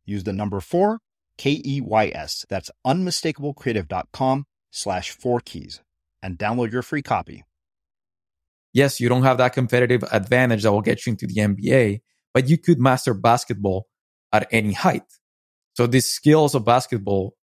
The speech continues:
Speaker 2: are completely unrelated to how tall you are, the actual skills. And now if basketball had height divisions,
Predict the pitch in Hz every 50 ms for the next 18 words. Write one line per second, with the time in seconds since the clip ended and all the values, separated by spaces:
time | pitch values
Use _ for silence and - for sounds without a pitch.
0 | _ _ _ _ _ _ 110 107 - - - 139 123 - 247 214 170 135 131 135
1 | 123 120 110 120 131 131 120 - - 113 107 107 104 - - 165 156 143 - -
2 | - - - - - _ _ _ _ _ _ _ _ _ - 123 127 131 - -
3 | 113 95 - - - 180 - - - - - _ _ _ _ _ - 123 156 165
4 | 143 127 - - 127 107 - _ - 127 147 180 - - - 139 107 - - -
5 | - - - _ _ _ _ _ _ _ _ _ _ _ - 117 117 120 - -
6 | - - - - 156 190 170 143 120 95 107 98 98 - 120 139 170 - - -
7 | -